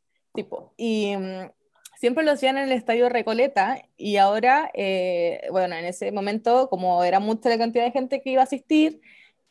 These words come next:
eh, lo hicieron en el Estadio Nacional, acá en Ñuñoa. Ya, y yo, qué entretenido, Perú Fest, ah, ya, bueno.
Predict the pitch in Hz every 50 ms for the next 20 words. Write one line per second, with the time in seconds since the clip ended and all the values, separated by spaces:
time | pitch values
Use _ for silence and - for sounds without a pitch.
0 | _ - 220 233 247 269 277 269 254 - - 262 262 277 277 285 277 269 262 262
1 | 262 262 262 262 254 254 254 254 254 - 269 254 262 254 254 254 254 247 233 226
2 | 214 190 185 180 202 196 208 202 196 175 156 123 - - _ _ _ _ _ _
3 | _ _ _ _ _ _ _ _ _ _ _ _ _ _ _ _ - - - _
4 | _ _ _ 214 269 320 359 370 381 392 392 370 277 - 226 247 240 240 226 240
5 | 247 254 254 247 254 247 240 240 226 226 - 302 269 247 226 247 233 202 240 247
6 | 285 359 403 427 427 427 403 381 - 294 277 269 269 262 - - 392 415 427 427
7 | - - - 339 381 403 415 415 415 392 370 381 392 392 392 381 359 392 427 440
8 | 403 415 440 466